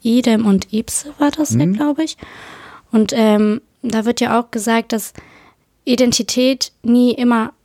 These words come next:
Speaker 1: sch-, also nicht standhaft
Speaker 2: Mhm.
Speaker 1: bleiben kann, sondern sich immer verändert. Und
Speaker 2: Mhm.
Speaker 1: ich glaube, dass diese Erzählung oder dieses Geschichtenerzählen auch ein Teil davon sein kann, wie, wie sich die Identität immer wieder verändert und,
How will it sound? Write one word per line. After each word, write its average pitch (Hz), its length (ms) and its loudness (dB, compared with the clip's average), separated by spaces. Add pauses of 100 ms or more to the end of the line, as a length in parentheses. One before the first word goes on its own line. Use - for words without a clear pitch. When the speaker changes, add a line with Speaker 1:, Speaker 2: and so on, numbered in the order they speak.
(120)
Speaker 1:
sch-, - 140 -8
also 220 200 -2
nicht 226 220 0
standhaft 226 500 -2
Speaker 2:
Mhm. 202 40 0
Speaker 1:
bleiben 214 240 2
kann, 214 260 0
sondern 202 280 0
sich 196 200 -6 (140)
immer 247 260 2
verändert. 220 840 0
Und 220 140 0
Speaker 2:
Mhm. 202 60 0
Speaker 1:
ich - 140 -8
glaube, 220 300 2
dass - 320 -4
diese 208 440 0 (640)
Erzählung 226 640 2
oder 208 160 0
dieses 196 280 -4
Geschichtenerzählen 214 680 0
auch 220 180 -2
ein 208 220 2 (140)
Teil 220 240 2
davon 208 340 0
sein 208 240 2
kann, 202 360 -2
wie, 214 180 -4 (180)
wie 214 120 0
sich 202 160 -4
die 202 220 -2 (120)
Identität 208 640 -2
immer 214 260 2
wieder 196 200 2
verändert 202 580 2
und, 185 220 -2